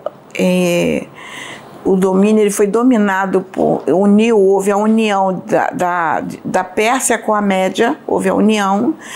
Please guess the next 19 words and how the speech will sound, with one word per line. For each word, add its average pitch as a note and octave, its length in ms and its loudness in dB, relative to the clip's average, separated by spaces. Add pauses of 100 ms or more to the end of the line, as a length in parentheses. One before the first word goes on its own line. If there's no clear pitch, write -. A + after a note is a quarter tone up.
(200)
dos G3+ 220 2
dois, G#3 320 0
então G#3+ 260 -2
Ciro G3+ 380 0
da F#3+ 140 -2
Pérsia G3+ 560 -2
e, G3+ 280 0
e F#3+ 420 2 (300)
Dario F#3+ 480 0
da, F3+ 220 -4
da, - 200 -6
da, E3+ 600 -4 (1040)
que, F3+ 180 -2
é, D#3+ 880 -2
aí G3 220 0
formou A3 520 2
o B3 60 0
Império A3 580 0
Medo-Persa, A3 1000 -2